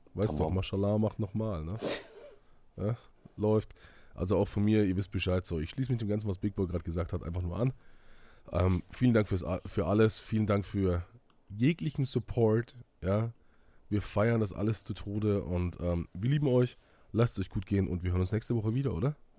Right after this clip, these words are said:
Speaker 2: Yes, sir.
Speaker 1: Big Boy.
Speaker 2: Peace
Speaker 1: Ciao,
Speaker 2: out.
Speaker 1: mein Lieber.
Speaker 2: Sherlock.
Speaker 1: Ciao, mein Lieber.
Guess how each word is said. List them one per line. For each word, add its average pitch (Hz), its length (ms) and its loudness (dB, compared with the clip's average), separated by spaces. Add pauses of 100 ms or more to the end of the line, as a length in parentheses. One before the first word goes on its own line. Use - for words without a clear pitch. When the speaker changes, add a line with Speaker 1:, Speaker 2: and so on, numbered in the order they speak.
Speaker 2:
Yes, 78 320 -4
sir. 85 400 4 (600)
Speaker 1:
Big 101 160 6
Boy. 82 220 4 (220)
Speaker 2:
Peace - 260 -4
Speaker 1:
Ciao, 87 200 4
Speaker 2:
out. 87 60 6
Speaker 1:
mein 87 120 6
Lieber. 78 240 0 (120)
Speaker 2:
Sherlock. 85 360 -2
Speaker 1:
Ciao, 92 160 6
mein 87 220 6
Lieber. 78 220 0